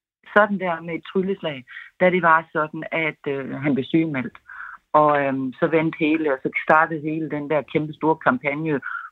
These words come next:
for Onkel Reje. Jeg vil også lige fortælle, det synes jeg også er ret vigtigt, at da jeg var med i T V to, øh, der fortalte de mig på forhånd,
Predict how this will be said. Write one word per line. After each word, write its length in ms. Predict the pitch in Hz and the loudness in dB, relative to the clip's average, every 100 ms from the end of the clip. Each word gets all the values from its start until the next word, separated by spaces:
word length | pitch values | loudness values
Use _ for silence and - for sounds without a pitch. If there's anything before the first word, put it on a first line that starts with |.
| _ | _
for 280 | 175 165 - | 2 2 -2
Onkel 260 | 143 135 135 | -6 -4 2
Reje. 300 | 127 147 160 | 4 4 -2
Jeg 100 | 151 | -6
vil 80 | |
også 200 | 147 170 - | -8 -8 -8
lige 180 | 190 185 | -8 -8
fortælle, 460 | 175 - 185 165 160 - | -16 -6 -4 -4 -12 -14
det 80 | 156 | -12
synes 200 | 160 - | -12 -6
jeg 80 | 165 | -6
også 160 | 156 | -4
er 80 | 151 | 0
ret 180 | 151 - | 0 0
vigtigt, 380 | 151 - - - _ - - - - - | -4 -4 -10 -12 _ -16 -12 -12 -2 0
at 140 | 160 | 4
da 60 | 156 | 4
jeg 200 | 151 151 | 4 0
var 300 | 160 101 143 | -6 -8 -8
med 160 | 160 156 - | -10 -12 -8
i 300 | 135 113 113 - | -4 -2 -4 -4
T 80 | 117 | -4
V 60 | 117 - | 0 4
to, 200 | 233 233 _ _ - - - - _ _ | 4 2 _ _ -20 -20 -20 -20 _ _
øh, 360 | 165 156 147 135 123 - - - - - | 2 4 2 0 -2 -6 -12 -18 -8 -2
der 100 | 185 | 0
fortalte 400 | 196 - 190 196 | -2 2 2 2
de 60 | 185 | 0
mig 220 | 160 160 - | 4 4 2
på 60 | 160 | -10
forhånd, 460 | 175 175 165 143 | -4 -4 -4 -6